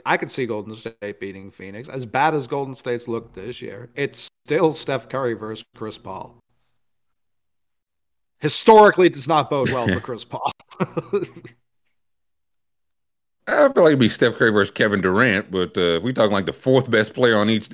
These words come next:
Speaker 2: Jordan Poole versus, uh, Chris Paul.
Speaker 1: Listen, if, who's gonna be covering? Is K D gonna be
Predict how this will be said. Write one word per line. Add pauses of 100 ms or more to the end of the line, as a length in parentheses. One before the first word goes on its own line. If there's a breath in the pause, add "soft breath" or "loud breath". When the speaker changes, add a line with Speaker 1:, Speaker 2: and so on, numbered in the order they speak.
Speaker 2:
Jordan
Poole
versus,
uh,
Chris
Paul.
Speaker 1:
Listen,
if, (300)
who's
gonna
be
covering?
Is
K
D
gonna
be